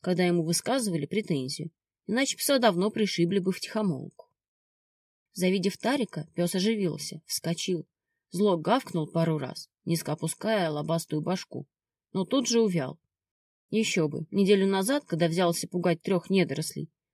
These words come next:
получил от Тарика палкой по хребтине, а память у собак отменная. Быстренько сообразил, что связываться не стоит. Тарик прошел мимо, нарочно замедлив шаг, ни разу не оглянувшись. Но на душе,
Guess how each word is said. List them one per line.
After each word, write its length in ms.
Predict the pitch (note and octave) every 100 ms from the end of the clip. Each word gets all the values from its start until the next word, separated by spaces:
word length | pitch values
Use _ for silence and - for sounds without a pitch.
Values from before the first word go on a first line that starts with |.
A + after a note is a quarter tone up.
| _
получил 380 | G3 G3+ D4+ C#4+
от 140 | G#3
Тарика 320 | A3 A#3 -
палкой 360 | A3 A3 E3+ D3
по 100 | E3
хребтине, 560 | - F#3 - D3 C#3 - _ _ _
а 120 | - E3+
память 360 | G#3 A#3 G3+
у 40 | G3+
собак 340 | G3 F#3 F3
отменная. 680 | D#3+ E3+ G3+ A3 B2 - - _ _ _ _ _ -
Быстренько 380 | E4+ F4+ A3 F3+
сообразил, 640 | - F#3 F3 F3+ E3 D#3+ -
что 200 | - G3
связываться 600 | - A#3 B3 D3+ C#3+ D3+
не 120 | E3
стоит. 380 | F3+ - D2+ - - _ _ _ _ _ _ -
Тарик 300 | C#4+ F4 F4+
прошел 400 | G#3+ G3 B3+ C4+
мимо, 340 | G3+ F3 E3 E3+ _ _
нарочно 480 | G3+ A3 G#3 E3 E3+
замедлив 460 | E3 E3+ D#3+ E3 E3
шаг, 220 | - D#3 - _ _ -
ни 120 | F3+
разу 280 | E3 D#3+ E3
не 120 | E3+
оглянувшись. 720 | D#3+ F3 E3 D3 - E3 - _ _ _ _ -
Но 100 | F#3+
на 120 | F#3+
душе, 500 | E3+ F3+ - A#3 A3